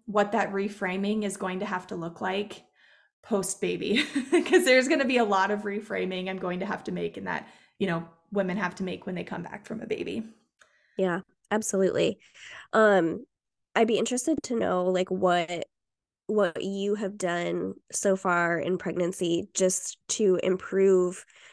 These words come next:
Speaker 2: your body image or kind of cope with what you've been experiencing.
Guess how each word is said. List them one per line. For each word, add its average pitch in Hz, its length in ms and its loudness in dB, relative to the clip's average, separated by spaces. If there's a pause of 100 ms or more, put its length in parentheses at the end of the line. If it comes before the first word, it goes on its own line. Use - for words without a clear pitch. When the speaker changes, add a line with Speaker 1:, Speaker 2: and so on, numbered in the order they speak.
Speaker 2:
your 180 120 0
body 175 260 2
image 170 240 2
or 175 80 0
kind 190 160 0
of 190 100 -2
cope 202 440 -2
with 185 460 0 (520)
what 175 200 0
you've 190 160 -4
been - 100 -6
experiencing. - 800 -8